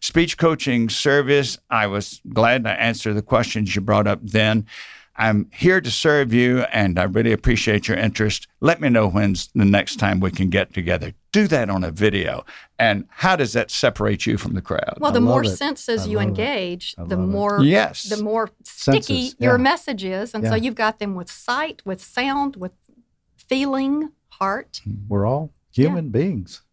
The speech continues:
Speaker 2: Yeah.
Speaker 3: Interact.
Speaker 1: Yes.
Speaker 2: It's a lot
Speaker 3: Interact,
Speaker 2: warmer.
Speaker 3: people. Interact. Yeah, this has been awesome. I'll tell you what. We could go on forever. I think I've actually broken some of the rules here in interviewing and, uh, radio show stuff. I mean, you can go a little bit too long sometimes, but it's been wonderful and engaging to have both of you on this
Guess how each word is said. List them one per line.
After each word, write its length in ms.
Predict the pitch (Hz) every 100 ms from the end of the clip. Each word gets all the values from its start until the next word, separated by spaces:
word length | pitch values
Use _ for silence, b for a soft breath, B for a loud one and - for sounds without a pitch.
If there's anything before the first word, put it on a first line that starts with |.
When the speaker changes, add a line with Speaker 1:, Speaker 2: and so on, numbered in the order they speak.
| _
Speaker 2:
Yeah. 160 | 240 269 -
Speaker 3:
Interact. 360 | 151 127 151
Speaker 1:
Yes. 300 | 196 202 - -
Speaker 2:
It's 80 | 123
a 60 | 165
lot 160 | 185 -
Speaker 3:
Interact, 120 | -
Speaker 2:
warmer. 280 | 330 330 147
Speaker 3:
people. 300 | 262 185 -
Interact. 640 | 131 165 175 202 180 - _ _ _
Yeah, 220 | 123 151 139
this 160 | 135 -
has 80 |
been 200 | 120 104
awesome. 380 | 92 104 - 80
I'll 80 | 92
tell 200 | - 101
you 100 | 92
what. 220 | 98 104 - B B
We 120 | 139
could 160 | 151 120
go 100 | 107
on 200 | 110 104
forever. 360 | 101 120 113
I 120 | 107 165
think 220 | 156 113
I've 200 | 123 107
actually 320 | 98 - 95
broken 400 | 90 104 101 95
some 180 | 110 95
of 60 |
the 80 | 90
rules 380 | 87 101 113 -
here 220 | 82 85
in 140 | 82 87
interviewing 580 | 101 95 87 87 87
and, 240 | 85 82 80
uh, 160 | 85 80 B B B B 123
radio 340 | 135 131 104
show 280 | - 110 95
stuff. 360 | - 110 107
I 40 | 107
mean, 180 | 110 107
you 80 |
can 160 | 104 113
go 180 | 117 107
a 20 |
little 320 | 117 202 202
bit 240 | 180 170 -
too 220 | 156 143
long 380 | 120 113 117 101
sometimes, 560 | 104 92 92 90 87
but 180 | - 101
it's 140 | 101
been 320 | - 101 95 104
wonderful 520 | 151 143 110 104 95
and 120 | 90
engaging 440 | 90 110 110 101 90
to 40 |
have 200 | 92 87
both 320 | - 120 143 110
of 100 | -
you 160 | 90
on 200 | 87 85
this 240 | 87 85